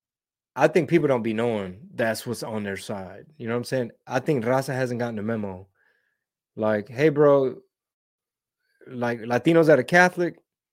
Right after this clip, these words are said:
and they voted for this, uh, regime, and you on the list, you voted for them, and they put you on the list 'cause you Catholic."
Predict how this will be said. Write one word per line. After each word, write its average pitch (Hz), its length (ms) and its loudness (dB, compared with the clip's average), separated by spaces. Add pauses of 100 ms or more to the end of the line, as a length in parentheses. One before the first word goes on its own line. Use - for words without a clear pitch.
(1400)
and 165 240 6
they 185 120 8
voted 185 400 6 (200)
for 185 140 0
this, 180 280 2 (840)
uh, 151 280 4
regime, 180 880 -2 (2000)
and 196 240 8
you 226 160 8
on 226 140 8
the 226 60 4
list, 240 560 4 (1700)
you 175 180 -2
voted 214 300 8
for 208 100 2
them, 214 420 2 (1400)
and 202 200 2
they 247 80 4
put 240 280 -2
you 254 60 2
on 247 120 2
the 240 80 -2
list 247 400 -2
'cause 233 200 -4
you 233 100 -6
Catholic." 247 540 -4